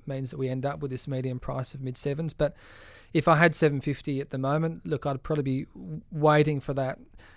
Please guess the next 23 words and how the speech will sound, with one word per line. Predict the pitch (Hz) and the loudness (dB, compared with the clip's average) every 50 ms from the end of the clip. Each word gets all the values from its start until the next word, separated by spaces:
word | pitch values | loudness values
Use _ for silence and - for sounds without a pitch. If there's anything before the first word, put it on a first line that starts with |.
| - - - | -18 -4 0
eight | 151 143 151 139 | 2 2 2 2
hundred | 131 143 143 135 135 135 | 0 0 0 0 -2 -4
and | 139 127 | -6 -4
twenty | - 147 139 139 135 | -2 -2 0 0 -2
square | - - - 143 135 | -4 -2 -4 -2 -2
metre | 135 131 127 | -2 -4 -4
block, | 123 139 135 135 135 - - - - - - | -2 0 0 0 0 -4 -10 -18 -18 -10 -6
um, | 135 127 127 127 127 127 131 165 180 147 | -4 -2 -2 -2 -2 -4 -4 -6 -6 -2
with | 143 139 131 | -2 -2 -2
the | 135 127 | -4 -8
three | - - 151 147 147 | -4 0 0 0 2
by | 139 135 127 | 2 0 0
one | 127 131 131 131 135 131 | 2 2 0 2 2 0
that, | 131 131 - - - - - | 0 -2 -2 -6 -10 -8 -6
um, | 131 127 127 127 123 127 - - _ _ - - - - - | -4 -2 -2 -2 -4 -6 -8 -12 _ _ -18 -18 -16 -12 -6
some | - 151 143 | -4 0 2
elderly | 135 135 131 135 131 123 | 2 2 2 2 0 2
residents | 131 131 131 135 131 139 - - | 0 2 0 0 -2 -2 -4 -6
have | 143 127 | -6 -6
looked | 135 143 - 151 | -6 -6 -4 -4
after | 139 135 131 - - 143 135 | -4 -4 -4 -6 -6 -8 -6
really | 143 170 180 175 160 143 | -2 -2 0 0 0 0
well, | 139 160 175 196 196 - | 0 0 -2 -2 -4 -6